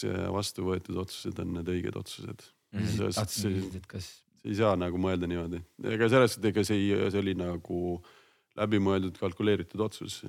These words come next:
Speaker 1: Tolles ajahetkes oligi see õige otsus, et ma läksin Itaaliasse. Et, ähm,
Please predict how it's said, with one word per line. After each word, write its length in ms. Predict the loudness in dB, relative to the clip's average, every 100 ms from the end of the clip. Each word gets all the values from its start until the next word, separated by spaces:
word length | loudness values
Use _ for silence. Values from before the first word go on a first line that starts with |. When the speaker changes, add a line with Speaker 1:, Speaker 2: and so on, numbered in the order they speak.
| -4
Speaker 1:
Tolles 260 | -2 0 2
ajahetkes 380 | 2 2 0 -4
oligi 240 | -2 -2
see 120 | -2 -2
õige 240 | 0 -2
otsus, 220 | -4 -6 -10
et 120 | -6
ma 280 | -4 -4 -4
läksin 280 | -6 -6 -6
Itaaliasse. 560 | -2 -2 -2 -4 -8 -12 -16 _ _ _ _ _ -18
Et, 280 | -18 _ -6
ähm, 420 | -4 -4 -6